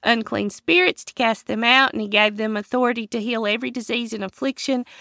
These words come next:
We know that they walked with him, they served with him, they saw his miracles in person, they saw him be crucified, they saw him after he was resurrected, and they saw him, um, ascend back to heaven.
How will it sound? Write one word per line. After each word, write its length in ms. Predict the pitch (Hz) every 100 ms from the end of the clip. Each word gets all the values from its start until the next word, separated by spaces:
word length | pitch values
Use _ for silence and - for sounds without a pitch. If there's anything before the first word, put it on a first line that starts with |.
| - -
We 160 | 226 269
know 220 | 240 247
that 220 | 233 -
they 180 | 233 240
walked 520 | 208 214 220 - -
with 220 | 262 247
him, 280 | 269 254 254
they 140 | 208 202
served 600 | - 247 233 254 247 247
with 240 | 254 -
him, 340 | 269 262 254
they 160 | 240 208
saw 300 | - 233 214
his 160 | 202 233
miracles 540 | 254 269 285 262 233
in 180 | 240 226
person, 420 | 247 254 - 233
they 160 | 202 208
saw 320 | - 226 226
him 100 | 220
be 120 | 214
crucified, 640 | - 269 254 - 254 254
they 100 | 226
saw 320 | 220 - 262 302
him 160 | 262
after 300 | 240 269 -
he 80 | 240
was 160 | 220 214
resurrected, 720 | 214 208 214 240 - 262 240 - - - -
and 160 | 226
they 160 | 208 190
saw 400 | - 262 254 247
him, 260 | 247 247 233 -
um, 300 | 196 196 190 - - - _ _ _ -
ascend 480 | 220 - 285 285 269
back 220 | 254 -
to 140 | 233
heaven. 440 | 196 220 240 190